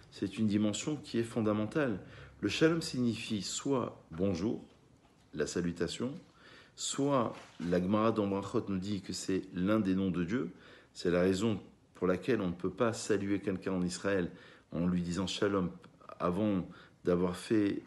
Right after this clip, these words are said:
sa prière précisément, Netilat Yadayim, et bien sûr, euh, pas seulement Netilat Yadayim, mais les,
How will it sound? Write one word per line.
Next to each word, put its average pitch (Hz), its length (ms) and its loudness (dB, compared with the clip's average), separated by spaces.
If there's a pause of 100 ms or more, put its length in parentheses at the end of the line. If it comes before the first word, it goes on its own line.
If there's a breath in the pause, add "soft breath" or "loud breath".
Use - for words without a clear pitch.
sa - 220 -4
prière 101 440 2 (280)
précisément, 101 760 -2 (460 loud breath)
Netilat 95 420 0
Yadayim, 101 460 4 (180)
et 95 100 2
bien 95 180 2
sûr, 92 400 0 (600 loud breath)
euh, 85 560 4 (560 loud breath)
pas 107 100 4
seulement 107 280 4
Netilat 95 300 -2
Yadayim, 98 200 4
mais 92 100 4
les, 87 140 4